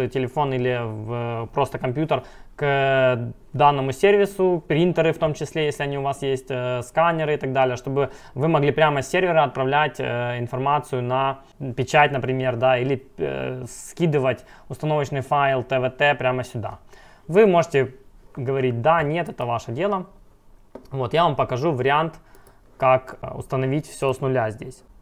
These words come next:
Заходите в Internet Explorer. Кстати, рекомендую вам, э, не устанавливать здесь множество, э, браузеров, пр-, других программ. Почему? Потому что это всё занимает ресурсы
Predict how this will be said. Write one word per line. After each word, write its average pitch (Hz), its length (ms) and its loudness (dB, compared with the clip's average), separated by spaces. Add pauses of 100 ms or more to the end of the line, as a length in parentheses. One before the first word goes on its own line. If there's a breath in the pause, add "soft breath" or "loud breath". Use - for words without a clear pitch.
(120)
Заходите 165 540 4
в 143 40 0
Internet 160 300 2
Explorer. 220 520 2 (1080)
Кстати, 143 320 4
рекомендую 240 560 2
вам, 185 340 2
э, 175 220 0
не 180 140 4
устанавливать 170 420 4
здесь 123 200 -4
множество, 123 800 0
э, 113 720 -6 (220)
браузеров, 175 800 6
пр-, 127 80 -4
других 143 360 0
программ. 170 540 2
Почему? 196 320 -2
Потому 151 320 -2
что - 140 -2
это 143 140 -2
всё 175 140 -2
занимает 139 500 -2
ресурсы 131 460 -6